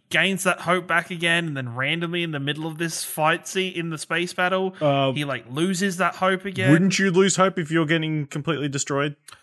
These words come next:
Speaker 1: But, but that isn't for, but,
Speaker 2: But,
Speaker 1: for me,
Speaker 2: but
Speaker 1: I don't see Poe as like that.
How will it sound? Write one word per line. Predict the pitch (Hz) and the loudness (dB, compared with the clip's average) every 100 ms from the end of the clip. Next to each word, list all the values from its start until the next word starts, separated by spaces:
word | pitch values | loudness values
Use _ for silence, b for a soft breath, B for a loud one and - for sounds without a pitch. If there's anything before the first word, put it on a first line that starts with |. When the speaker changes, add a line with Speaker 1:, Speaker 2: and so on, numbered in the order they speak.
| B B _ | B B _
Speaker 1:
But, | 247 240 - B B B B B B B B - | 0 0 -2 B B B B B B B B -8
but | 196 196 | -2 2
that | 240 - | 2 2
isn't | 214 208 - | -4 -6 -8
for, | - 196 | -10 -10
but, | 190 196 - - B B B - - | -8 -8 -8 -14 B B B -12 2
Speaker 2:
But, | 165 | 2
Speaker 1:
for | 190 | 2
me, | 190 | 4
Speaker 2:
but | 160 | 4
Speaker 1:
I | |
don't | 175 180 160 | 4 0 -2
see | 147 | -6
Poe | - 180 190 | 0 2 4
as | 135 123 | 0 -6
like | 113 110 | -12 -12
that. | 117 95 | -16 -18